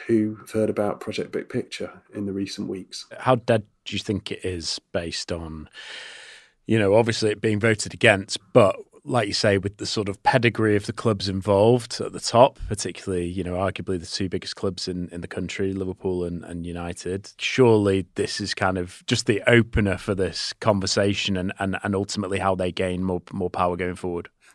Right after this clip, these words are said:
Speaker 1: They won't necessarily be unhappy that the debate started because they want to do some of these things. And it's inevitable at some point, I think, that the pressures will grow to allow clubs to sell games, some of their games directly, which is potentially very profitable for the biggest clubs, although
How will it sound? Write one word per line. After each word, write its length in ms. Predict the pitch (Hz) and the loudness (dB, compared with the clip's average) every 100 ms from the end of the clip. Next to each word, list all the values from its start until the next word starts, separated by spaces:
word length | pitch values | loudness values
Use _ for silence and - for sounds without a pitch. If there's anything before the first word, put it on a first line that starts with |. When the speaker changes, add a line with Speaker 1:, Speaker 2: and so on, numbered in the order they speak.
| - | 10
Speaker 1:
They 160 | 170 | 12
won't 160 | 175 156 | 12 12
necessarily 580 | 151 - - 151 151 156 | 6 4 4 8 8 8
be 80 | 156 | 6
unhappy 600 | 147 151 143 151 160 160 | 6 4 2 2 2 2
that 200 | 156 139 | 2 2
the 80 | |
debate 320 | 143 139 143 - | 4 6 6 6
started 600 | - 147 147 - 160 - | 4 6 6 2 -4 -2
because 320 | 135 143 123 | -2 0 0
they 140 | 113 123 | 0 4
want 260 | 135 131 | 4 4
to 100 | - | 2
do 200 | 123 123 | 2 2
some 180 | 120 120 | 2 -2
of 80 | 113 | 0
these 240 | 113 104 | -4 -2
things. 360 | 120 117 113 - - - - - _ | 0 2 0 -4 -16 -20 -20 -20 _
And 400 | 127 120 120 117 - _ | 2 4 4 2 -4 _
it's 240 | 135 127 131 | -2 2 6
inevitable 540 | 131 123 123 - 117 | 6 4 0 2 2
at 100 | - | 2
some 180 | 123 117 | -2 -2
point, 300 | - 120 95 | 0 0 -2
I 40 | |
think, 440 | - 123 117 - - | 0 0 0 -2 -2
that 320 | 98 - - | 0 -2 -8
the 60 | |
pressures 460 | 104 131 117 117 104 | -6 -4 -4 -6 -2
will 120 | 120 | -2
grow 500 | 107 117 110 110 110 110 - - - - | 2 4 6 6 4 0 -18 -20 -10 -6
to 420 | - 113 110 110 | 0 2 2 0
allow 460 | 110 113 110 110 104 _ _ _ | 0 2 2 0 -4 _ _ _
clubs 400 | - 117 104 - | 0 0 0 -4
to 100 | 107 | -2
sell 300 | - 113 110 | 2 4 6
games, 600 | 113 110 110 107 - - _ | 6 6 4 0 -8 -14 _
some 380 | - - - 113 | -12 -6 0 2
of 80 | 110 | 2
their 160 | 104 | 0
games 320 | 101 110 104 - | 2 0 0 0
directly, 580 | 113 107 - 117 107 | 2 2 0 -4 -2
which 240 | 104 - 110 | -2 -6 -8
is 60 | |
potentially 440 | - - 117 - 104 | -12 -8 -8 -6 -2
very 220 | 110 104 | 2 2
profitable 560 | 101 107 - 107 - 107 | -2 -8 -8 -14 -12 -12
for 140 | - | -14
the 40 | |
biggest 360 | - 110 101 - | -6 -4 -4 -8
clubs, 440 | - 113 107 - 123 | -4 -2 -4 -8 -6
although 340 | 110 104 101 | -2 -2 -2